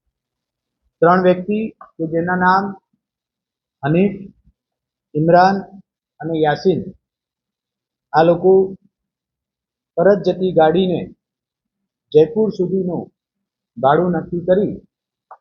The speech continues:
અને ભાવનગરથી જયપુર માલ નાખવો છે એ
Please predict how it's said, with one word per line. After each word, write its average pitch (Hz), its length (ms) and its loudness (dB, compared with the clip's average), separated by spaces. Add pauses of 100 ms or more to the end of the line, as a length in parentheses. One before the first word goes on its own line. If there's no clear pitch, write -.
(240)
અને 151 180 -4
ભાવનગરથી 190 720 0
જયપુર 160 380 0 (600)
માલ 151 200 -2 (100)
નાખવો 156 280 0 (120)
છે 151 100 -2 (720)
એ 156 60 0